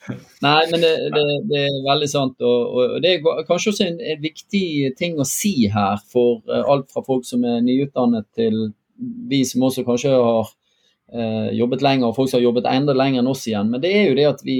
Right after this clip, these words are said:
vi faktisk innrømmer at innimellom så er det vanskelig, og det, da er det greit å, å si det høyt, og, og kanskje også si det høyt til kollegaer, sånn at vi sammen kan i hvert fall prøve å støtte hverandre også i sånne vanskelige ting, da. For det, det er, synes det er kanskje en ting som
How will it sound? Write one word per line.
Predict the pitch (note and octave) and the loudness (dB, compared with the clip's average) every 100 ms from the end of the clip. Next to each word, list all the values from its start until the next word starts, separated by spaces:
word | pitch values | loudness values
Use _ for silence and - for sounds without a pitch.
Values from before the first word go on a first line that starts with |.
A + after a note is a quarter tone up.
| B2 | -4
vi | B2+ B2+ | -4 -4
faktisk | B2 C#3+ C#3 C#3+ | -2 -4 -4 -2
innrømmer | C#3 B2 A#2+ A2+ A2 | 0 2 2 2 -2
at | G#2+ | -2
innimellom | C3 C#3+ C3+ A2+ | 0 2 2 0
så | G#2 | -2
er | C3+ C3+ | 0 0
det | A#2+ | 0
vanskelig, | A2+ A#2 - A#2+ | 0 -4 -2 0
og | |
det, | A#2 A#2+ - | 0 0 0
da | B2+ | 0
er | A#2 | 0
det | |
greit | G#2+ B2 A2+ - - | 0 0 0 -6 -6
å, | A2 G#2+ G#2 | -2 -2 -2
å | _ _ _ - | _ _ _ -6
si | - C3+ | 0 2
det | A#2 | 4
høyt, | A#2+ A#2 - | 2 0 -2
og, | A2 G#2+ G#2+ - | -2 0 -2 -4
og | A2+ C3 C#3+ | -6 -4 -4
kanskje | F#3+ G#3+ | -2 -2
også | G3 - | -4 -6
si | - F3+ | -6 0
det | D3 | 2
høyt | D3+ D3 | 2 -2
til | C3 | -6
kollegaer, | C3+ C3+ C#3 B2 G#2 G2 | 0 2 4 2 0 -2
sånn | G2+ C3+ - | -4 -2 -2
at | - - _ _ _ _ - | -4 -12 _ _ _ _ -6
vi | B2 | -4
sammen | - D3+ C#3+ A#2+ G#2+ G#2+ | 0 0 2 2 0 -2
kan | B2 A2+ A2 A2 G#2 _ _ - _ _ F#3+ | 0 0 2 0 -2 _ _ -20 _ _ -4
i | |
hvert | D3+ | -2
fall | C3+ | 0
prøve | D#3 E3 | 2 2
å | |
støtte | E3 D3+ D3 E3+ | 2 0 0 2
hverandre | D3+ A#2 B2+ | 2 2 0
også | C3+ C3 B2+ | 0 -2 0
i | D3 B2+ | 2 2
sånne | G#2+ A#2+ C3 A#2 | 2 0 0 0
vanskelige | A#2 - A#2 G#2+ | -2 -2 -4 -2
ting, | A2 F2+ | -4 -6
da. | G#2 | -6
For | C#3+ | -4
det, | F3+ A#2+ | -4 -2
det | F#3 G3 F#3 | 0 2 4
er, | B2+ A2 - _ - - | 4 2 -4 _ -20 -6
synes | F3+ F#3+ | -4 -2
det | D#3 | -2
er | D#3 | 0
kanskje | D#3+ - | 0 -2
en | D3 | -2
ting | F3+ D#3 | -2 -2
som | C3 - B2 A#2+ | -2 -2 0 2